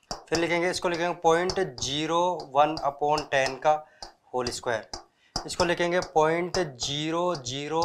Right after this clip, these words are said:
नाइन upon टेन का होल स्क्वायर, इस फॉर्म में लिखेंगे, और ये बाहर स्क्वायर रूट है। अब वही सेम है इसके अंदर,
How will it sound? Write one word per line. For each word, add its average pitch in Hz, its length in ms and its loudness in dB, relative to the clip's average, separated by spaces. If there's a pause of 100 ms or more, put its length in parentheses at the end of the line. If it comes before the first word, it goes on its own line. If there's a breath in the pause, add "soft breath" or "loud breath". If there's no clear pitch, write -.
नाइन 143 500 2 (100)
upon 143 480 -2
टेन 131 260 -2
का 151 180 2 (540 loud breath)
होल 127 180 -2
स्क्वायर, - 380 -6 (240)
इस - 240 -16
फॉर्म 147 180 2
में 156 80 -2
लिखेंगे, 143 240 -6
और 143 200 -4
ये 143 120 -2
बाहर 127 320 2 (140)
स्क्वायर 127 340 -4
रूट 120 200 -14
है। - 100 -12 (600 loud breath)
अब 170 100 10
वही 196 220 10
सेम 185 300 0
है 185 140 -4
इसके 180 200 -4
अंदर, 190 300 2